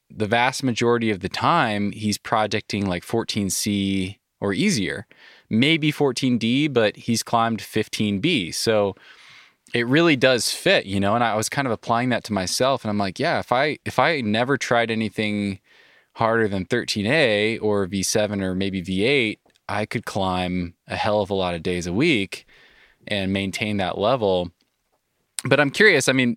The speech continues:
y-, you know, to your point, like, what would happen if someone like him climbed fewer days, uh, and, and spent more time on, like, the five fifteens? It's, I'm curious about the opposite. Like, what would happen if someone like me, and I think I've done this in the past, so maybe it's not even,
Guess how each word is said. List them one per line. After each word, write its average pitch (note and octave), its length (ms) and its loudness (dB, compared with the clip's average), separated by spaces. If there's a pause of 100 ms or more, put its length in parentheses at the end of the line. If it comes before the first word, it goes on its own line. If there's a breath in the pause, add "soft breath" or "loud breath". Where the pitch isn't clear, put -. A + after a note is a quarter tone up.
y-, A2 200 -6
you A#2 120 0
know, A2+ 160 4
to - 160 0
your C3+ 100 2
point, D3 320 4
like, G#2+ 160 0
what B2 160 4
would G#2+ 100 0
happen A#2 320 2
if G2 120 -2
someone G#2 340 0
like F#2 200 0
him G#2+ 480 0 (800 loud breath)
climbed A2+ 300 2
fewer B2+ 320 2
days, A2 680 2 (100)
uh, F#2 360 0 (220)
and, F#2 280 -2
and F#2+ 140 -6
spent F3 220 2
more C#3+ 120 4
time G2+ 280 0
on, F#2 140 0
like, F2+ 300 -4
the F#2 160 -2
five F#2 320 -2
fifteens? F#2 680 -4 (880 loud breath)
It's, - 400 0 (540)
I'm A#2+ 140 0
curious F#3+ 300 4
about D3+ 200 4
the - 100 2
opposite. A#2+ 640 2
Like, F#2 160 -2
what C3 200 2
would C#3+ 120 2
happen B2+ 420 0
if G2 80 -4
someone A2+ 340 0
like G2 240 -2
me, A#2 440 2
and A#2 100 0
I B2 80 -2
think B3 220 0
I've G#3 100 0
done B2+ 160 2
this B2 160 0
in A2 60 0
the F#2+ 80 -2
past, G#2+ 460 0
so F#2+ 260 0
maybe G#2 240 -2
it's - 180 -4
not F#2+ 180 -2
even, F2 400 -4